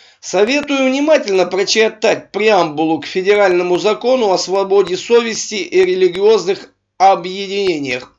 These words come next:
принятому двадцать шестого сентября девяносто седьмого года. Обратите внимание на следующие моменты в преамбуле. Признавая особую роль православия в России,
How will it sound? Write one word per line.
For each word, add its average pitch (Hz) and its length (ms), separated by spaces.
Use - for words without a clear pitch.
принятому 165 560
двадцать 170 340
шестого 180 280
сентября 175 600
девяносто 220 580
седьмого 185 460
года. 147 340
Обратите 240 720
внимание 254 540
на 240 120
следующие 233 600
моменты 226 540
в - 100
преамбуле. 143 720
Признавая 233 880
особую 233 640
роль 233 280
православия 202 840
в 143 80
России, 165 600